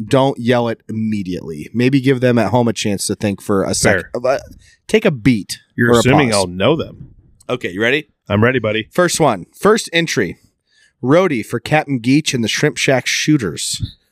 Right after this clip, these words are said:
Speaker 2: This sounds really familiar. Continue.
Speaker 1: What, what? That's it? What's the
Speaker 2: Oh, that's it?
Speaker 1: That's the first one.
Speaker 2: Who, uh,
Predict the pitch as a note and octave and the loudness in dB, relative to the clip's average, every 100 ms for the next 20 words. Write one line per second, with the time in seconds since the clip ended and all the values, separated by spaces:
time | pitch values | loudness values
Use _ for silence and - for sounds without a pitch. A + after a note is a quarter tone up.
0 | _ _ _ _ _ _ _ _ _ _ | _ _ _ _ _ _ _ _ _ _
1 | _ _ _ _ _ _ _ _ _ - | _ _ _ _ _ _ _ _ _ -2
2 | A2+ - A#2 G#2+ G2+ G2+ G2 F#2+ F#2+ F#2+ | -2 0 0 0 -4 -4 -2 -4 -4 -2
3 | F#2 F#2+ - _ _ _ _ _ _ _ | -2 -4 -6 _ _ _ _ _ _ _
4 | _ _ _ _ G2+ - G2 G2 A2 - | _ _ _ _ -10 -2 -2 -2 -4 -6
5 | _ _ _ _ _ _ _ _ _ _ | _ _ _ _ _ _ _ _ _ _
6 | - - - A2+ C3+ - A2 - A#2+ - | -20 -18 -4 -2 -2 -6 -10 -4 -4 -2
7 | F#3+ A2+ B2 - B2+ A#2 A2 C3 A#2+ C3 | -2 2 0 0 0 0 0 0 0 -2
8 | G2+ - B2+ - - D#3+ - F#2 F2+ _ | 0 2 2 0 0 0 0 -8 -8 _
9 | - - C#3+ - A2+ G2+ F#2 | -14 0 0 2 0 0 -2